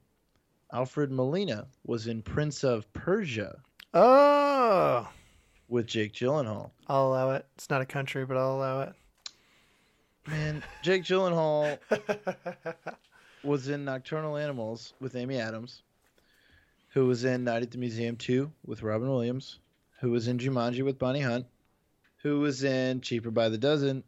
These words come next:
Speaker 1: with Steve Carell, Steve
Speaker 2: Martin.
Speaker 1: Mart-, not Carell.
Speaker 2: Mm-hmm.
Speaker 1: I was, I was reading C words on my deal.
Speaker 2: <laughs>
Speaker 1: Steve Martin was in The Prince of Egypt, which is a country,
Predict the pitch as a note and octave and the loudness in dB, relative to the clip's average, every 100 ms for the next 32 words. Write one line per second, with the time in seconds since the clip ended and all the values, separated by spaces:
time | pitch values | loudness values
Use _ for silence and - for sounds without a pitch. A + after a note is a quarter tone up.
0 | _ C#3 C3 B2 A#2 - C3+ C3 - - | _ -6 -4 -6 -6 -4 0 0 0 -8
1 | - - C3 A#2+ - _ _ _ _ _ | -16 -4 -4 -4 -12 _ _ _ _ _
2 | _ _ _ - C3+ C3+ C#3+ - _ _ | _ _ _ -4 0 2 0 -4 _ _
3 | _ _ _ _ G#2 G#2+ - A2+ - - | _ _ _ _ -12 -10 -6 -6 -6 -10
4 | _ D#3 C#3+ D#3 - G#2+ A2+ - A#2 A#2+ | _ -6 -4 -6 -8 -14 -14 -8 -4 -2
5 | A2 A#2 A2+ - - A2+ G#2+ G#2+ G#2+ G#2+ | 0 -2 -2 -8 -6 -4 -2 -4 -6 -8
6 | G#2+ G#2 A2+ _ A2+ G#2+ - G3+ - F#3+ | -8 -8 -10 _ -6 -4 2 4 4 2
7 | - B3 F#3+ G#3 G#3+ G3 F3+ _ D3 F3+ | 0 2 4 6 6 2 -2 _ 0 2
8 | B3 D#3+ C#3+ C#3 C#3 B2+ C3+ A#2+ C3 A#2+ | 2 -2 -6 -6 -8 -6 -8 -8 -10 -10
9 | G#2 _ G3 G#3+ D3+ A2 - - _ _ | -16 _ -2 -2 -2 -4 -8 -20 _ _
10 | _ A2 - B2+ A#2+ A2 G#2 G#2 G#2 | _ -20 -8 -8 -6 -10 -8 -6 -8